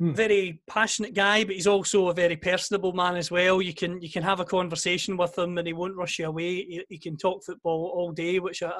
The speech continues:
Speaker 2: absolutely love. He's infectious, and, and I think Kilmarnock will improve this season. I feel that Alessio came in last season. It was a, it was a not bad start. I don't think it was as bad as, as, as many, many people had made out.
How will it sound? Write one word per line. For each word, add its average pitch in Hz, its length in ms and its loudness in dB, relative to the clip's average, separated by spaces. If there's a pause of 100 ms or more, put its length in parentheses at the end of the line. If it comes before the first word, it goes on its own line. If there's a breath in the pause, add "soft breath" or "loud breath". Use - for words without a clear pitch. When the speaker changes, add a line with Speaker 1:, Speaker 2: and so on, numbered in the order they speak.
Speaker 2:
absolutely 160 420 -10
love. 170 200 -4
He's 165 160 -8
infectious, 190 680 -2
and, 185 160 -2 (400)
and 214 100 -6
I 202 40 -10
think 269 200 -2
Kilmarnock 196 380 -2
will 180 140 0
improve 170 400 -6
this 175 200 -2
season. 165 280 -8
I 156 60 -8
feel 180 260 -4
that 180 160 0 (500)
Alessio 202 480 0
came 185 180 -8
in 180 140 -6
last 170 300 -4
season. 180 400 -8
It 185 100 -8
was 190 160 -8
a, 214 80 -8
it - 160 -14
was 311 80 -12
a 381 60 -10 (280)
not 403 200 -6
bad 170 280 -2
start. 175 460 0
I 202 100 -6
don't 214 200 -8
think 190 240 -6
it 196 80 -4
was 165 100 -12
as 165 100 -10
bad 170 360 0
as, 160 280 -6
as, 170 120 -10 (100)
as 175 140 -10
many, 170 440 -2 (380)
many 180 300 2
people 175 360 -4
had 160 140 -6
made 170 240 -2
out. 185 160 6